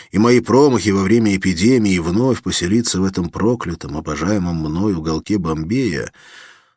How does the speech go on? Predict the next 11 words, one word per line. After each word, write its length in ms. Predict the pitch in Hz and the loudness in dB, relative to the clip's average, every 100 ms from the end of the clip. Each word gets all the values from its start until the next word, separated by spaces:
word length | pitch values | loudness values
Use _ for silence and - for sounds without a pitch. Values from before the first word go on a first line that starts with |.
| - | 0
но 140 | 120 | 2
для 160 | 139 156 | 4 4
того, 280 | 160 170 170 | 4 4 4
чтобы 300 | - 143 139 | 4 4 4
справиться 680 | - 127 151 143 123 - 107 | 2 2 4 4 2 0 0
с 140 | - | 0
тем 320 | - 135 120 | 2 2 2
и 20 | |
с 100 | 95 | 0
другим 440 | 82 90 87 117 110 | -2 -2 0 0 0
одновременно, 960 | 85 87 87 113 139 98 78 67 62 | -2 -2 -2 0 0 -2 -4 -6 -8